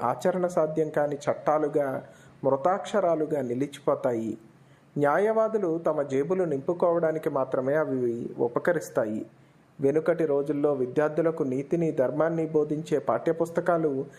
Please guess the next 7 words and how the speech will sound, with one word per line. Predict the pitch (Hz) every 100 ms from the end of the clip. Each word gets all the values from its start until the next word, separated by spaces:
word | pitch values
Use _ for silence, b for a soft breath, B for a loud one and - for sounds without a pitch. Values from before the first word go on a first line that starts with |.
| B B
నిర్బంధ | 139 139 143 170 175
పఠనీయాలుగా | 170 - 156 175 190 185 175 160 147
ఉ-, | 127 123
నిర్ణయించేవారు. | 117 127 131 156 160 156 143 127 123 107 - B B B B 143
దొంగతనం | 143 156 170 160 143
చెయ్యని | - 139 139 170
వారికి, | 175 165 165 165 160 139